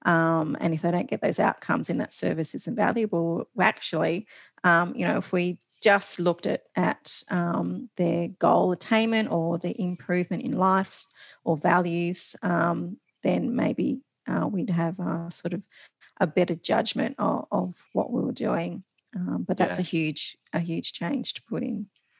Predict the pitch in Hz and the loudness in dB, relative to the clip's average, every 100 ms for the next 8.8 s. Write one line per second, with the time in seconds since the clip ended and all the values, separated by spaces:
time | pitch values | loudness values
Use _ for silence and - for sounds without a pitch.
0 | _ 131 127 104 147 139 - 143 156 143 | _ 4 4 6 4 4 4 2 4 4
1 | 117 98 117 131 110 110 117 107 123 127 | 4 2 2 2 2 2 4 4 2 -2
2 | 113 - 113 101 95 87 135 131 - 139 | -4 -4 -4 -4 -6 -4 -4 -2 0 0
3 | - - 104 80 - 87 64 67 - _ | 0 2 0 -2 -6 -6 -6 -10 -14 _
4 | _ - 117 120 113 185 127 - 120 107 | _ -4 2 2 2 2 0 2 -4 -2
5 | - 123 - 104 95 90 104 92 101 101 | -2 0 0 -4 -4 -4 -4 -2 -2 2
6 | 98 95 - 101 95 82 78 98 92 90 | 2 2 0 -2 -2 -2 -2 -2 -2 -2
7 | 104 - - 87 104 95 104 95 104 110 | -2 -4 -12 -2 0 4 2 2 -2 -2
8 | - 95 73 - - 95 92 76 | -2 -2 -2 -6 -6 -2 -2 -6